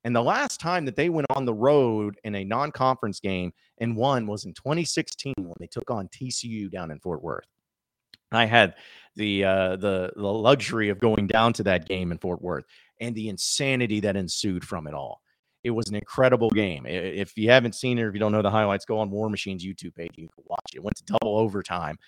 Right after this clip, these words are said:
and some of the craziest things happened in that game. Arkansas got up twenty to nothing, had a pick six,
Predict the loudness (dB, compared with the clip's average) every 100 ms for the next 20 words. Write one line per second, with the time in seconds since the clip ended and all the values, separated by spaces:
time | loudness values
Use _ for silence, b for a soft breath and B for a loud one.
0 | b b -6 0 0 0 2 4 4 2
1 | -2 -4 -4 -6 -4 -4 -4 -6 -6 -6
2 | -6 -6 -4 -2 -2 -2 -4 0 2 2
3 | -2 -4 -4 -4 -4 -2 0 0 -2 -4
4 | -6 -8 -6 -6 -4 -6 -8